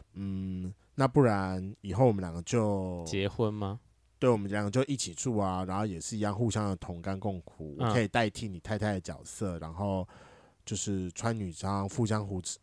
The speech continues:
Speaker 1: 扶持你，然后你一样做你的油漆工，我可能当你的后勤还是什么之类的。”
Speaker 2: 哦，所以他想要回归女生的形象。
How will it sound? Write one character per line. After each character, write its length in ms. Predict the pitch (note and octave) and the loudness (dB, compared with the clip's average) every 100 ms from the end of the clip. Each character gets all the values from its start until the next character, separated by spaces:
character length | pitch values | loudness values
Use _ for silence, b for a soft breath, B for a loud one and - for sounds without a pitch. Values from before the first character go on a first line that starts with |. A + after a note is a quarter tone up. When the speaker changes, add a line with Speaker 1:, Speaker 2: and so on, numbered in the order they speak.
| - | -20
Speaker 1:
扶 240 | - G#2+ G2+ | -10 -6 -4
持 320 | - - G2 | -2 0 -2
你， 320 | G#2+ G#2 F2+ | -2 -2 -4
然 180 | D#2+ E2+ | -6 -6
后 320 | F#2+ A2+ G#2 | -2 2 2
你 140 | F#2+ G2 | 0 -8
一 160 | F2 | -6
样 160 | A2+ B2 | -2 0
做 140 | C3 | 0
你 120 | A2+ | -2
的 120 | F2+ F2+ | -4 -2
油 120 | F2+ | -2
漆 220 | - A2+ | -2 -4
工， 260 | - B2 A#2 | 2 2 2
我 80 | |
可 80 | A2+ | -2
能 160 | F#2+ F2 | -4 -4
当 180 | A2 A#2 | -4 -4
你 100 | F2+ | -6
的 80 | |
后 240 | - C3+ G#2+ | 0 2 2
勤 240 | - F2 | 0 -8
还 120 | F2 | -6
是 80 | G#2 | -4
什 140 | B2+ F2+ | -4 -6
么 100 | E2 | -8
之 200 | - G#2+ | -4 0
类 160 | A#2+ | 2
的。” 80 | G#2 | 2
Speaker 2:
哦， 40 | |
所 100 | A#2 | 8
以 40 | D#3+ | 8
他 40 | |
想 140 | D3 A#2 | 8 6
要 100 | A#2+ | 6
回 200 | - A2+ | 4 4
归 220 | - B2 | 6 2
女 220 | B2 G#2 | 4 0
生 240 | F#2 A2+ A2+ | 2 0 2
的 340 | G#2 F2+ E2+ | 2 2 -2
形 300 | - G2 F2+ | -4 -6 -6
象。 260 | F2+ G2+ | 0 0